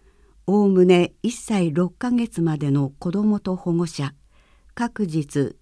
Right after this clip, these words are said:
先着八組。申し込みとお問い合わせ、開催日前日までに子ども家庭科へ。電話三二の五二零八、ファックス三二の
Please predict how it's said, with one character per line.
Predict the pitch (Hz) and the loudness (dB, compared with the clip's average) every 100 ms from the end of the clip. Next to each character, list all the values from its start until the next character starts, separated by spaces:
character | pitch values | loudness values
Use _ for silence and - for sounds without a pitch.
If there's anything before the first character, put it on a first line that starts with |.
| _ | _
先 | - 202 208 | -4 -2 -2
着 | - 180 - 165 156 _ _ | -4 -8 -4 -4 -4 _ _
八 | - 165 - | -8 -8 -8
組。 | - 156 139 - _ _ _ _ _ _ _ _ | -8 -4 -4 -6 _ _ _ _ _ _ _ _
申 | 208 208 | 2 2
し | 208 | 2
込 | - 196 | 0 0
み | 185 | 2
と | 180 | 0
お | 160 | -2
問 | 165 160 | 0 -2
い | 147 | 0
合 | |
わ | 147 | -4
せ、 | 160 147 139 _ _ _ _ _ _ | -6 -8 -8 _ _ _ _ _ _
開 | - 226 | -6 -6
催 | 226 262 247 190 | -4 -6 -4 -2
日 | 151 143 | -4 0
前 | 190 | 0
日 | 196 190 185 180 | 0 -2 -2 0
ま | 185 | 0
で | 165 143 | 0 0
に | 143 139 - - | 0 -2 -12 -14
子 | - 185 | -6 -2
ど | 220 | 0
も | 220 214 | 2 0
家 | 202 170 160 | -2 -6 -4
庭 | 175 170 | -2 -4
科 | - 151 | -4 -4
へ。 | 143 131 _ _ _ _ _ _ _ _ | -4 -6 _ _ _ _ _ _ _ _
電 | - 180 175 | 2 4 4
話 | 165 160 _ _ | 0 -2 _ _
三 | - 190 208 | -2 0 4
二 | 208 202 | 4 4
の | 185 175 170 - _ | 6 6 4 -2 _
五 | 208 240 247 | -2 0 2
二 | 247 220 131 | 4 2 2
零 | 156 147 | 0 -2
八、 | 143 139 - 117 _ _ _ _ _ _ _ _ | -4 -8 -8 -12 _ _ _ _ _ _ _ _
フ | 214 | -4
ァ | |
ッ | 208 | -4
ク | - | -6
ス | - 147 - _ | -2 -2 -2 _
三 | - 190 202 | -6 0 4
二 | 190 185 | 4 6
の | 175 165 | 4 2